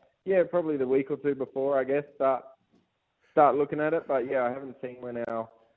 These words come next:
debriefs are or anything for, for coming up for Perth. So yeah, we'll work together and we've really got to figure out Melbourne first, what we could have done better, and then we look forward to the next one.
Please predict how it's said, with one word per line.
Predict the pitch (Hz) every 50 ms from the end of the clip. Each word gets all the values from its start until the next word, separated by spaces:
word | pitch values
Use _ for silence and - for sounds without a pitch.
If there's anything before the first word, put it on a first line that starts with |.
| _ _ _ _ _ -
debriefs | 139 139 135 135 131 131 127 - -
are | 131 127 127 123 123 123 123
or | 123
anything | 120 120 113 - 131 123 123 120 117 120 - _
for, | 127 120 120 120 117 117 127 - - - -
for | - 123
coming | - 147 143 139 139 147
up | 139 135
for | - 139
Perth. | - 143 143 147 165 196 - - -
So | 135 123 120 117 113 - _ _ _ _ _ _ _ _ - -
yeah, | 170 147
we'll | 123 123 123 123
work | 131 135 131 131 -
together | 131 139 135 131 135 131 127 123
and | 117 117 117 117 120 _ _ _ _ _ _ _ _ _ _ _ _ -
we've | 131 120
really | 127 127 120 117
got | 127 123
to | 120 120 - -
figure | - 135 135 127 120
out | 117 131
Melbourne | 139 139 151 160 156 156 147 151 -
first, | 156 165 175 175 175
what | 165 151 117
we | 131 135
could | - 143 139
have | 135
done | 151 143 135 139
better, | 127 139 147 165 190 180 156
and | 131 127
then | 123 123
we | 123 120
look | 123 - - _
forward | - 123 120 - - _
to | 113
the | 107 107 110
next | 120 123 - _
one. | 120 92